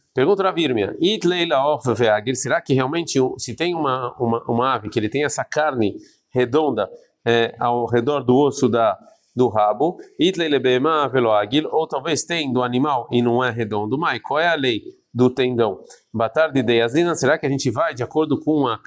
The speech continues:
a forma da carne da pata daquele animal? Ou seja, se a intenção da Torá que proíbe o Gida Nashe, esse tendão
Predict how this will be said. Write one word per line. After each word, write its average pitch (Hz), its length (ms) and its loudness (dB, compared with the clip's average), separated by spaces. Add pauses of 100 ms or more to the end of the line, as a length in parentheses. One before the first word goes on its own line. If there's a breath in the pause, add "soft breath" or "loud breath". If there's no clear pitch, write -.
a 110 220 -2
forma 151 380 -2
da 113 100 -2
carne 147 300 -2
da 113 140 0
pata 147 500 0 (360 loud breath)
daquele 127 400 0
animal? 117 520 0 (280 loud breath)
Ou 117 80 0
seja, 113 220 2
se 160 120 -2
a 170 40 2
intenção 160 340 0
da 156 80 0
Torá 156 280 0
que 135 120 -2
proíbe 139 400 0
o 113 80 -2
Gida 143 200 0
Nashe, 127 280 -2
esse 165 280 -4
tendão 127 580 -2